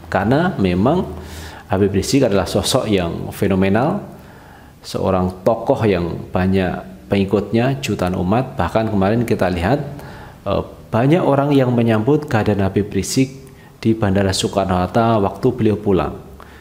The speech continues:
Dan sampai di Petamburan juga banyak orang yang menyambut Habib Rizik Sihab.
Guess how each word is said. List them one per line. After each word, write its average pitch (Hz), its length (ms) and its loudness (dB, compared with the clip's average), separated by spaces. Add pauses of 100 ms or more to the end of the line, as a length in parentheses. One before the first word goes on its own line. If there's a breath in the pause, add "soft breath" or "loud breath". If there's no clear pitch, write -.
(120 loud breath)
Dan 92 240 -4
sampai 156 320 2
di 131 160 2
Petamburan 117 640 2
juga 95 240 0
banyak 92 400 0
orang 120 240 2
yang 95 240 0
menyambut 87 480 -4
Habib 90 480 -6
Rizik 85 240 -4
Sihab. - 320 -8